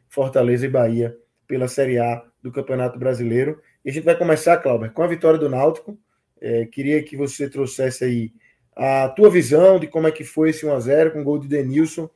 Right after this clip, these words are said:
estreia de Marchiori. É um programa aqui que a gente tem muita coisa pra falar, né? Tem que falar do jogo,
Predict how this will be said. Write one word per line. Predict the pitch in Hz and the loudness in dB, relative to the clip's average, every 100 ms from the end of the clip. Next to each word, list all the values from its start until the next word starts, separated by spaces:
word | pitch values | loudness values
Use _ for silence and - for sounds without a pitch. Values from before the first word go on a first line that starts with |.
| _ _ - | _ _ -18
estreia | - - 160 180 | -14 0 6 6
de | 160 | 6
Marchiori. | 156 151 143 135 151 151 151 _ _ _ _ | 0 -2 -2 0 2 0 -6 _ _ _ _
É | 123 135 | -6 -6
um | |
programa | 156 165 143 156 160 | -2 0 2 2 0
aqui | 160 | -4
que | 175 | -6
a | |
gente | 170 180 | -6 -2
tem | 190 | -2
muita | 180 233 226 | 0 2 2
coisa | 202 196 | 0 -2
pra | 202 196 | 0 0
falar, | 196 185 135 123 | 2 0 0 -4
né? | 120 | -6
Tem | 214 | -10
que | 208 | 0
falar | 202 185 | 4 4
do | 226 | 2
jogo, | 175 185 233 - | 4 6 6 4